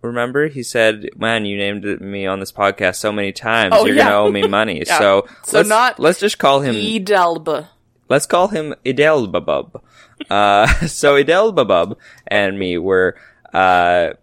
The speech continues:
Speaker 1: twenty twelve. Picture it. The year was twenty twelve. I was a young twenty-year-old. We were at the lake. We were gonna swim out to the dock.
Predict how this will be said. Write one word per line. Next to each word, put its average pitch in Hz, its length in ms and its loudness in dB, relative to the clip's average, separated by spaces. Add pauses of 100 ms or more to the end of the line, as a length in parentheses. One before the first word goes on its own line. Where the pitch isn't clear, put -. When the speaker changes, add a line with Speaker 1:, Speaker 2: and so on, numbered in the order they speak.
(380)
Speaker 1:
twenty 185 240 0
twelve. 101 580 0
Picture 151 320 -2
it. - 200 -12
The - 100 -8
year 113 120 2
was 110 100 0
twenty 113 200 -4
twelve. 82 400 -4
I 107 180 2
was 101 320 -2 (220)
a 107 60 -4
young 104 260 -2
twenty-year-old. 87 640 -8 (540)
We 120 120 -2
were 110 140 0
at 107 260 2
the 110 100 -6
lake. 101 520 -4 (260)
We 110 120 -6
were 113 80 -4
gonna 117 160 -4
swim 123 320 -2
out 113 160 -2
to - 80 -16
the 101 100 -8
dock. 101 420 0